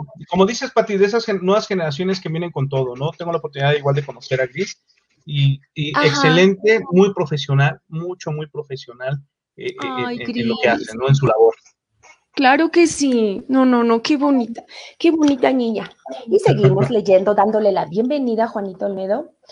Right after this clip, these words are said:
Speaker 2: nuestro invitado especial de esta super tarde, tarde-noche.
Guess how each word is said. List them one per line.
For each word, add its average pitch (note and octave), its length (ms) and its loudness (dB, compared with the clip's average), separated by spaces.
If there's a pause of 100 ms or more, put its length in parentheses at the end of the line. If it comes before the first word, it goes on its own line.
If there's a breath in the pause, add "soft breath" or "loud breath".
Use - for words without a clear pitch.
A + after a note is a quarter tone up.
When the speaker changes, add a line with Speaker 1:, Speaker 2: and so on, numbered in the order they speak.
(180 soft breath)
Speaker 2:
nuestro G#3+ 260 -4
invitado G#3+ 460 -2
especial A3+ 640 -2
de G#3 140 2
esta - 280 -10
super G#3+ 720 2
tarde, G#3 560 2 (440)
tarde-noche. F#3+ 760 -2